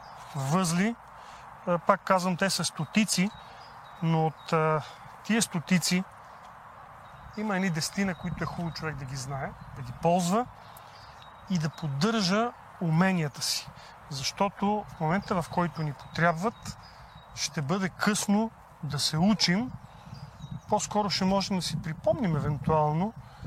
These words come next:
но ще бъде късно да се учим. Затова е хубаво човек да знае поне десетина възела, с които да може да си улеснява живота и да, а, разчита, че ако се случат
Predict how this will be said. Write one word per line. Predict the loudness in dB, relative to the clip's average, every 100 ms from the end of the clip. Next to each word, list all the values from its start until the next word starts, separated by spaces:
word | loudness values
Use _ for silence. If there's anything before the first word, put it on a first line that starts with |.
| -6 -8 -4
но | 0 2 2
ще | -2 -4
бъде | -2 0 -2
късно | -2 -2 0
да | -2
се | -2 -2
учим. | -2 -2 -4
Затова | -6 2 2
е |
хубаво | 2 2 2 2 0 -4 -16 -20 -12
човек | -2 0
да | 2
знае | 4 4 2
поне | 2 2
десетина | 2 -2 -2 -2
възела, | -2 -4 -4 -6 -8 -10 -10 -10
с | -6 -6 0
които | -2 -2 -2
да | 0 0 -4 -18 -10 -2
може | 2 2 2 0
да | 0 0 -2 -16 -18 -10
си | -6 -2
улеснява | 0 0 2 2 2
живота | 2 4 2 2 -4 -4 -18 -20 -18 -16 -14 -14 -14 -6
и | -4
да, | 0 2 2 -2 -10
а, | -8 -4 -2 -2 -6 -4 -2
разчита, | -2 -2 -4 -4 -4
че | -2
ако | -2 -4
се | -8
случат | -2 0 0 -2 -8 -16